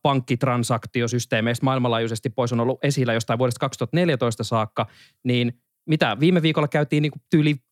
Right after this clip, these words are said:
vuorokausi sitä keskustelua, että voidaanko me oikeasti tehdä näin, ja sitten käytännössä lyötiin kättä päälle, että voidaan. Et, et on, onhan se, jos ajattelee Venäjän kansalaista, niin ei, kyllä niinku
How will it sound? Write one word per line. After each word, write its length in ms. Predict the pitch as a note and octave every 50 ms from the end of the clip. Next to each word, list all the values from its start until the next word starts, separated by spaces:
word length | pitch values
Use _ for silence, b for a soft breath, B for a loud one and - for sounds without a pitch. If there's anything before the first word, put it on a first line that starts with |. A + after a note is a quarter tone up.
| _ D#3
vuorokausi 640 | C#3+ E3+ F3 E3 D3+ C3+ B2+ A#2 - A#2+ B2 A#2+ C3 C3
sitä 220 | A#2+ A#2+ B2 A#2
keskustelua, 580 | - - B2 B2 - - A#2+ - - A#2+ A#2 A#2
että 160 | - - B2
voidaanko 320 | C3 C3+ C3+ C3+ A#2+ A2+ -
me 80 | B2 A#2
oikeasti 280 | A#2+ A2 A#2 - B2 -
tehdä 280 | - C3+ C3+ B2+ B2+ A2
näin, 280 | G#2+ G#2+ A2 A2 A2 G#2+
ja 60 | A2
sitten 400 | A#2 A#2 - _ C3 A#2+ G#2+ - _ _
käytännössä 480 | - B2+ B2 A#2 A2+ A2+ A2 A2 - - _ _ _ _ _
lyötiin 320 | - D3+ B2+ A#2+ - C#3 A#2+
kättä 280 | - C3 A#2+ - A2+
päälle, 260 | G#2 - A#2+ A#2 A2 A#2
että 140 | A2 -
voidaan. 440 | C3+ C3+ C3 B2+ A#2+ A2+ G2 G2+ A2
Et, 100 | G#2+ G#2 _
et 180 | - A#2+ - -
on, 200 | C#3 B2+ C#3+ -
onhan 220 | - C#3 D3 D#3 C#3
se, 140 | C#3+ C#3 C3 B B B B B _ _ _ _ -
jos 120 | C3+ B2
ajattelee 300 | C#3+ C3 - C#3+ C3 B2+
Venäjän 280 | C#3 C3+ C3 B2+ B2 A#2+
kansalaista, 640 | - C3+ C3+ B2+ C3+ B2 A2 A2 A2+ G#2+ - B2
niin 180 | A2 A2+ A2 A2 - - _
ei, 160 | C#3+ C3 C3+ C#3 E3 D#3+ - _
kyllä 200 | - D3+ C#3 C3+
niinku 180 | C3+ C#3 B2+